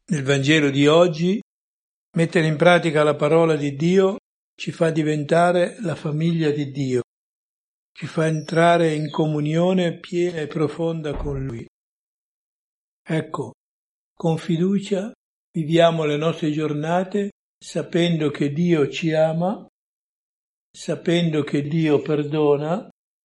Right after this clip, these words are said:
sapendo anche che abbiamo la chiave per trovare libertà,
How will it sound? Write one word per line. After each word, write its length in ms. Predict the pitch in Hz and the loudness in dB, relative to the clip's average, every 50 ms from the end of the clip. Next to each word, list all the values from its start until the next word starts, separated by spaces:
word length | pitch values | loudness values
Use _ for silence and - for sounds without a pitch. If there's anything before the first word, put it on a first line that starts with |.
| _ _ _ _ _ _ _ _ _ _ _ _ _ | _ _ _ _ _ _ _ _ _ _ _ _ _
sapendo 640 | _ - - 170 151 - - 180 180 185 180 175 170 | _ -8 -2 -2 -2 2 2 4 4 4 4 4 4
anche 680 | 165 160 165 170 175 170 - - 196 202 220 - - - _ _ _ _ _ _ _ _ _ - | 4 4 2 0 -2 -2 -2 0 0 2 0 -2 -4 -14 _ _ _ _ _ _ _ _ _ -4
che 140 | - 170 165 | 0 2 2
abbiamo 800 | 156 151 156 165 165 170 170 170 170 175 180 190 208 240 - - | 2 2 2 4 4 6 4 4 2 0 0 0 -2 -2 -2 2
la 180 | 160 165 160 | 2 2 2
chiave 720 | 160 - - 170 156 147 135 120 120 120 135 123 117 - - _ _ _ _ _ _ _ _ _ _ _ _ | 2 4 4 4 4 4 2 -2 -6 -8 -8 -8 -10 -10 -14 _ _ _ _ _ _ _ _ _ _ _ _
per 220 | - - 156 147 147 | -6 -4 -4 -4 -4
trovare 800 | - 147 156 151 151 151 151 151 151 151 147 143 139 143 143 - _ | -2 0 0 2 4 4 4 4 4 2 2 0 0 -2 -4 -10 _
libertà, 920 | - 165 156 160 143 139 147 139 143 139 - - 156 160 170 180 190 226 | -6 -4 -2 -2 0 0 0 0 0 -2 -4 -2 0 0 0 0 -2 -4